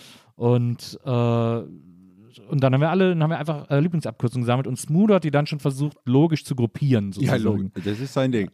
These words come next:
Speaker 1: Ja, und,
Speaker 2: Compus Surf
Speaker 1: äh, da gab's aber zum Beispiel
Speaker 2: Nerd.
Speaker 1: noch keinen Refrain, den haben sie ja erst ganz spät im Studio, den
Speaker 2: Ja.
Speaker 1: hat ihn, glaub ich, Max geschrieben sogar.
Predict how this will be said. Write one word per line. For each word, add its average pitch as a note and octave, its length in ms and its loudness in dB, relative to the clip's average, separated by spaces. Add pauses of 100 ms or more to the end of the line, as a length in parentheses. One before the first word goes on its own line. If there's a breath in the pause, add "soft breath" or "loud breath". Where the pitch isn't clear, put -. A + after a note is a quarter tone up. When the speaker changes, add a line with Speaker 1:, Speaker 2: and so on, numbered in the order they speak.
Speaker 1:
Ja, A#2+ 440 2
und, A#2+ 140 -4
Speaker 2:
Compus G#2+ 460 -4
Surf F2 260 -2
Speaker 1:
äh, - 40 -6
da C3+ 160 2
gab's E3 260 -2
aber E3+ 100 0
zum E3+ 80 0
Beispiel D#3 200 0
Speaker 2:
Nerd. D3+ 100 -2
Speaker 1:
noch - 40 -20
keinen D#3+ 180 0
Refrain, D3 380 0
den A2+ 120 -2
haben C3 100 -2
sie C3+ 80 -2
ja B2+ 60 0
erst B2 180 -6
ganz C3+ 180 -6
spät B2+ 320 -2
im A#2 80 -6
Studio, A2 520 -2
den G#2+ 100 -4
Speaker 2:
Ja. G#2+ 240 0
Speaker 1:
hat B2+ 120 -10
ihn, C3+ 80 -8
glaub A#2 120 -4
ich, A2 100 -8
Max B2+ 260 -8
geschrieben G2+ 360 -10
sogar. G#2 340 -8